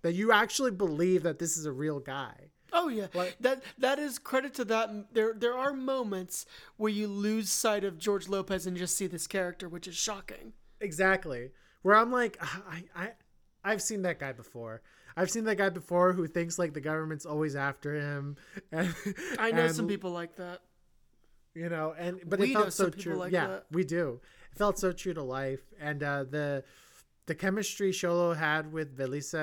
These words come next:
Speaker 1: Escobedo as brother and sister, like, I'm like, "Yeah, that's, that's kind of the relationship between me and my sisters." Like, yeah, that makes sense. Like, they genuinely felt like siblings, you know? Like,
Speaker 2: Mm-hmm.
Speaker 1: like, I, I, like, it,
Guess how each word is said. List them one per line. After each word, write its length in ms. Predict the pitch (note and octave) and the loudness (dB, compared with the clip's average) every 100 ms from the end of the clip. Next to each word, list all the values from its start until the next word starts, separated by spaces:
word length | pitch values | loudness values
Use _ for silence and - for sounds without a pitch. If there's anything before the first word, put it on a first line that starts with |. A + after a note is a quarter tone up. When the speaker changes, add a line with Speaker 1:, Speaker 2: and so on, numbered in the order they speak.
| D3 | -2
Speaker 1:
Escobedo 720 | - C3 C#3+ C#3+ D3+ D3+ C#3+ | -4 -8 -6 -4 -2 -2 -4
as 260 | B2 B2+ | -4 -8
brother 300 | A#2+ C#3 D3 | -6 -4 -2
and 120 | C#3 B2+ | -4 -6
sister, 420 | D3+ - E3 D#3 | -8 -4 -4 -2
like, 280 | C#3+ C#3 - - - - | -2 -4 -6 -18 -12 -6
I'm 80 | G#3 | -4
like, 140 | A3 | -2
"Yeah, 260 | A3 B3+ A#3+ | 2 4 2
that's, 320 | A3 G#3+ - | -2 -8 -6
that's 160 | A3+ G#3 | -6 -4
kind 180 | A#3 A3+ | -4 -2
of 60 | |
the 60 | G3 | 0
relationship 440 | F3 F3+ - F#3 | 0 0 -2 -8
between 320 | F#3 F#3 E3 | -6 -6 -4
me 140 | D#3+ E3+ | -4 -4
and 120 | D#3 | -2
my 240 | C#3+ E3+ F#3 | -2 -2 -2
sisters." 640 | - C3+ - C3 E3 - - _ _ _ _ | -6 -10 -10 -10 -10 -14 -18 _ _ _ _
Like, 180 | C#3 C3+ _ _ | -10 -10 _ _
yeah, 300 | - F3+ F#3 - _ _ | -2 0 0 -2 _ _
that 120 | D#3+ D#3+ | -4 -2
makes 200 | F3+ - | -4 -2
sense. 240 | E3+ E3 | -4 0
Like, 160 | F#3+ F#3 | 2 6
they 160 | A#3 | 6
genuinely 580 | E3+ C#3 A#3+ A#3 G#3+ F#3+ | 6 4 4 4 2 0
felt 220 | F3+ F3+ | 0 -2
like 160 | D#3+ D3 | -2 -6
siblings, 640 | - D3+ C3 A2+ A#2+ A#2+ - _ _ _ - | -6 -8 -8 -12 -14 -20 -20 _ _ _ -16
you 80 | |
know? 220 | C3+ A#2 A#2+ _ _ _ - | -12 -12 -16 _ _ _ 0
Like, 200 | F#3+ F3 | 0 0
Speaker 2:
Mm-hmm. 100 | F#3+ | 2
Speaker 1:
like, 120 | G#3 | 4
I, 140 | G3 - | 4 4
I, 140 | A3+ | 2
like, 200 | A#3+ A3 | 2 2
it, 140 | A3 | 0